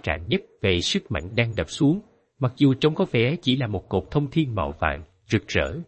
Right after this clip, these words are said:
nhưng thực tế đó là một thế giới cao cấp đã hình thành. Điều này có nghĩa là họ không chỉ đang chống lại một vũ khí thần thông thường, mà là toàn bộ sức mạnh của thiên đạo và quy tắc vũ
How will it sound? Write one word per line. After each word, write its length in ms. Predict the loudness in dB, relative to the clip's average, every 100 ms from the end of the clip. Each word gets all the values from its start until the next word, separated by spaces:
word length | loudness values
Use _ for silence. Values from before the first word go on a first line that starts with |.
| _ _ -2
nhưng 200 | 0 2
thực 200 | 0 2
tế 220 | 0 2
đó 140 | 0
là 120 | 0
một 220 | 0 -4 -2
thế 120 | 0
giới 200 | 2 2
cao 140 | 0 -2
cấp 280 | -2 -4 -2
đã 140 | -2
hình 200 | -2 -4
thành. 160 | -4 -6 -8 -20 _ _ _ _
Điều 180 | 4 4
này 160 | 6 2
có 120 | 2
nghĩa 260 | 2 2 2
là 140 | 0
họ 180 | 0 -2
không 240 | 0 -4
chỉ 180 | 0 0
đang 200 | 2 0
chống 220 | 0 -2
lại 240 | 0 -2 -2
một 240 | -2 -2 2
vũ 120 | 0
khí 200 | 2 -2
thần 180 | -2 -4
thông 160 | -2 -4
thường, 260 | -2 -2 -4 -10 _ -2
mà 100 | 0
là 160 | 0 0
toàn 320 | 0 0 2
bộ 120 | 0
sức 240 | 2 0
mạnh 180 | -2 -4 -2
của 120 | -2
thiên 200 | -2 -4
đạo 300 | -2 -2 -4 -12 _ _ _ _
và 180 | 0 0
quy 220 | 4 4
tắc 220 | 4 -2 -2
vũ 140 | 0